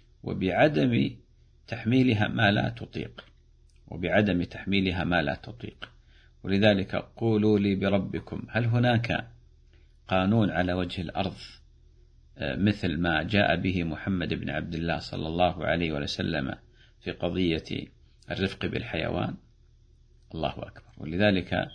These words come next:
آه، حق لنا أن نفتخر بهذا الدين العظيم الذي ما ترك شيء من الأشياء إلا ونبه عليه.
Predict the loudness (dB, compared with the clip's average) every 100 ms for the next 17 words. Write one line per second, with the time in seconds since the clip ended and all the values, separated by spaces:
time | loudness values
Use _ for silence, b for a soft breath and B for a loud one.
0 | B B B _ -6 -6 -4 -4 -2 -2
1 | 0 2 2 0 -2 -2 -4 -4 -2 0
2 | -2 -4 -4 -4 -4 -2 0 0 0 0
3 | 2 2 0 b b b b -4 0 0
4 | 2 4 4 2 0 0 -2 -2 -2 -2
5 | -4 -16 -20 _ _ _ -20 -20 -20 -20
6 | -4 0 2 2 0 0 0 2 2 2
7 | 2 2 0 -2 -2 0 0 -2